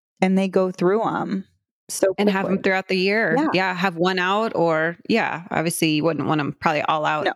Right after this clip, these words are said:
Speaker 2: happening at the same time. But absolutely, consumables. I think the disclaimer here is, you know, we need to base those consumables off of our kids' interests because a lot of things are consumable. That just means things we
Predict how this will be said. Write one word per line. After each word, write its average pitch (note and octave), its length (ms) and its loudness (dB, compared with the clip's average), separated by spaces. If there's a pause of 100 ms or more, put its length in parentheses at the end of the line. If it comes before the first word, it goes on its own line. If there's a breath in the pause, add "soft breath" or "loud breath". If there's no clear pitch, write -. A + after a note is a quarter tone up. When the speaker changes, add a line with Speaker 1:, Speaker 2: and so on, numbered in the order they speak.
Speaker 2:
happening E3 360 -2
at D#3 60 -6
the - 200 -6
same D3+ 140 0
time. D#3+ 440 -2 (440 loud breath)
But G3 100 4
absolutely, A3+ 680 0
consumables. G#3+ 680 0
I G#3 120 0
think A#3+ 340 0
the F#3 220 2 (320 loud breath)
disclaimer A3 640 2
here A3 320 2
is, F#3+ 540 0 (380 soft breath)
you A#3 160 4
know, A3 140 0
we G#3+ 160 0
need A3+ 220 0
to A3 100 2
base F#3+ 340 0
those F3+ 360 0 (100)
consumables G#3+ 580 0
off G3 160 0
of F#3 80 -4
our F3+ 100 2
kids' F3 400 -2
interests C4 640 0
because G3 320 0
a A3+ 60 2
lot A3+ 160 2 (100)
of - 80 -4
things G3 260 0
are F3+ 100 0
consumable. F3 800 0 (180)
That A#3 160 2
just A#3+ 180 -2
means G3+ 220 2
things F#3+ 240 0
we D#3+ 480 0